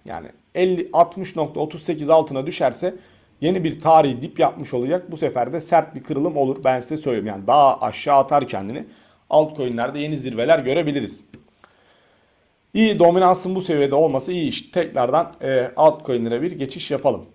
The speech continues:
Dominansla ilgili yorumumuz bu kısaca. Yani altmış nokta otuz sekiz bölgesini bekleyin. Şimdi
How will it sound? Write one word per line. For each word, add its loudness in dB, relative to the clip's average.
Dominansla -4
ilgili -6
yorumumuz -4
bu -8
kısaca. -10
Yani -14
altmış 0
nokta -6
otuz -6
sekiz -8
bölgesini -6
bekleyin. -4
Şimdi -4